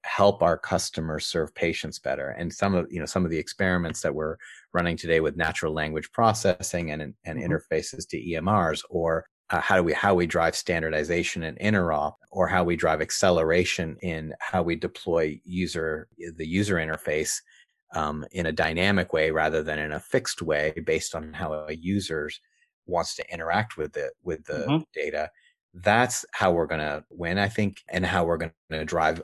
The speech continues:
Speaker 1: a better outcome for the portfolio, but more, most of all, how, how we help our providers drive efficiency and, and scale. And that's the part I worry about the most, is it's a race between providers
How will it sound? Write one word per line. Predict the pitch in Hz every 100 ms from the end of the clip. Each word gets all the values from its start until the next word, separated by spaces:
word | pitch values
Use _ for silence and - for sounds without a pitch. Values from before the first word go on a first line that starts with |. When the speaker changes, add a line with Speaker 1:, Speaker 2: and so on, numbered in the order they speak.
| -
Speaker 1:
a |
better | 90 80 76 73
outcome | 95 92 92 87 80
for | 80 90
the | 76
portfolio, | - 87 - 160 120
but | 90
more, | 113
most | 120 117 -
of | -
all, |
how, | - 85 -
how | 101
we | 85
help | 80 -
our | 71
providers | - 80 90 85 80
drive | 87 78 78 - -
efficiency | - 107 - 98 85 - 82
and, | 80 78 71 - -
and | 87 78
scale. | - - 80 98 131 -
And | 104
that's | 127 151
the | -
part | 113 110
I | 95
worry | 82 87 92
about | 107 110 110
the | 107
most, | 110 110 110 92
is | 82 - - - -
it's | - -
a | 82
race | 85 85 - - -
between | 80 - 85 80 76 78 _ -
providers | 101 87 87 87 90 87